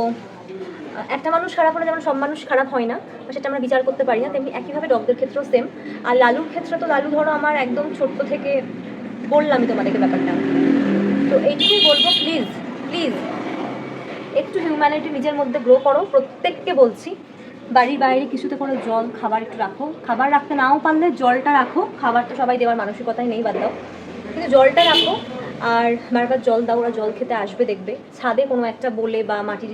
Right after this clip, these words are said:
জায়গায় একটু জল রাখো, পাখিরা খেতে পারবে, এগুলো করো প্লিজ। প্রচুর টাকা প্রচুর দিকে নষ্ট করো, প্রচুর সময় নষ্ট করো, এইটুকু করো, দেখবে at least মনে হবে মানুষ হিসেবে যে তোমার জন্মটা না, এটা সার্থক, তাই মনে হবে। শুধু মানুষ হিসেবে নিজে কেরিয়ার বানালাম, প্রচুর টাকা ইনকাম করলাম, প্রচুর নাম কামালাম, এটা,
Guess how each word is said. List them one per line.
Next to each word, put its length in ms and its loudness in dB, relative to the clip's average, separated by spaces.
জায়গায় 260 0
একটু 180 -10
জল 180 0
রাখো, 220 0
পাখিরা 300 0
খেতে 180 4
পারবে, 220 0
এগুলো 220 -2
করো 160 6
প্লিজ। 200 -2
প্রচুর 300 2
টাকা 180 2
প্রচুর 240 -2
দিকে 180 -2
নষ্ট 160 2
করো, 180 6
প্রচুর 260 -6
সময় 280 2
নষ্ট 160 -2
করো, 200 6
এইটুকু 300 -2
করো, 140 8
দেখবে 240 4
at 160 2
least 220 -2
মনে 160 4
হবে 120 4
মানুষ 240 4
হিসেবে 200 -2
যে 100 -2
তোমার 260 0
জন্মটা 460 2
না, 60 4
এটা 120 -8
সার্থক, 480 0
তাই 180 -2
মনে 160 -4
হবে। 180 -6
শুধু 200 -4
মানুষ 200 4
হিসেবে 200 -2
নিজে 200 -2
কেরিয়ার 300 4
বানালাম, 280 2
প্রচুর 240 -6
টাকা 120 2
ইনকাম 280 -2
করলাম, 260 4
প্রচুর 220 0
নাম 120 2
কামালাম, 340 2
এটা, 160 0